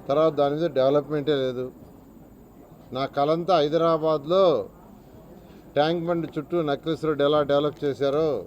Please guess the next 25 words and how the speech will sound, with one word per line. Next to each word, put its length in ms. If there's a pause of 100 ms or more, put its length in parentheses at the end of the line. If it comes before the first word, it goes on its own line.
(880)
అదేవిధంగా 1120 (880)
స్వర్ణాల 380
చెరువు 460
చుట్టూ 260
డెవలప్ 400
చేయాలి. 140
అది 140
ఓ-, 180 (120)
వన్ 240
నైట్ 200
కాదు, 320 (440)
ఒక 160
రోజు 240
కాదు, 220
ఒక 100
నెల 220
కాదు, 340 (260)
వన్ 180
ఇయర్. 240
It 100
takes 200
time. 320 (1400)
చక్కగా 360
డెవలప్ 440
చేయాలా, 560